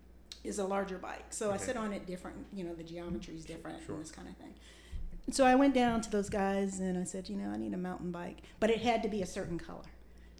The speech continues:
Speaker 1: So they actually ordered a bike. I think
Speaker 2: Mm-hmm.
Speaker 1: one came from California, the other one found, you know, came from Arkansas, and they, you know, got the bike for me, and
Speaker 2: Mm-hmm.
Speaker 1: and it was the color that I wanted. And then I thought I was set, and then I sold the bike to Sandy.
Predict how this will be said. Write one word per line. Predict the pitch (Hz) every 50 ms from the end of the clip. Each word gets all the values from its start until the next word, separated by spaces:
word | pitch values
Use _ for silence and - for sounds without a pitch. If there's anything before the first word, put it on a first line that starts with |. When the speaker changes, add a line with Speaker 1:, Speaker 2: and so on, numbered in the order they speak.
| - 247
Speaker 1:
So | - - 254 233 233 233 226 226 226 226 220 220 214 214 214 220 214
they | 190 214 226 233 233 240
actually | 233 226 226 226 - - 220 202 196
ordered | - 175 185 190 196 190 190
a | 180
bike. | 170 180 180 185 185 180 -
I | 196 185
think | 185 196 190 190 185 - - - - - - -
Speaker 2:
Mm-hmm. | 117 110 113 180
Speaker 1:
one | 185 190 196 196
came | - 214 196 196
from | - 202 185
California, | 170 202 185 185 185 180 - 190 185 185 185 180 185 185 180
the | 170 175
other | 180 180 185 185
one | 185 185 185 180
found, | 175 190 180 180 175 175 - 202
you | 175 165
know, | 160 160
came | 160 - 196 185
from | 180 190 175 170
Arkansas, | 175 170 165 - 170 160 - - 180 175 175 170 175 180 - - - - - - - -
and | 226 208 202 202 208
they, | 226 226 226 226 220 - -
you | 349 -
know, | - - 208 196 -
got | 180 196 196 - 247
the |
bike | 214 196 185 202 220 -
for | - - 240 220 226
me, | 240 240 247 262 269 262
and | 214 170 170 160 175 180
Speaker 2:
Mm-hmm. | 117 131 147 - - - - - - -
Speaker 1:
and | 202 196 196 196 190
it | - - 196
was | 196 190 185
the | 190 185
color | - - 202 196 202 214 214
that | 208 214 214
I | 214 208
wanted. | 208 214 247 285 262 214 214 - - - - - - - - - - - - -
And | 208 202 196 196
then | 214 196
I | 196 190
thought | 180 190 180
I | 180
was | 175 170 175 -
set, | - - 214 196 185 180 - -
and | 185 175
then | 180 175 170
I | 165
sold | 165 - 196 180 175 175
the | 170
bike | - 175 180 180 190
to | - 214
Sandy. | - - - 220 214 208 190 180 180 -